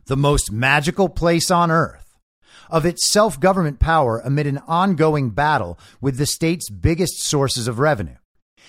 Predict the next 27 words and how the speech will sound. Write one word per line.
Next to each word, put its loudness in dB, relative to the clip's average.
DeSantis 0
announced 0
Tuesday -2
he -4
will -4
convene -2
a 0
special -2
legislative -4
session -2
to -8
terminate, -2
quote, -2
"all 2
special -2
districts -4
that -2
were 0
enacted 0
in 2
Florida 0
prior -2
to -2
nineteen -2
sixty-eight," -4
end -8
quote, -10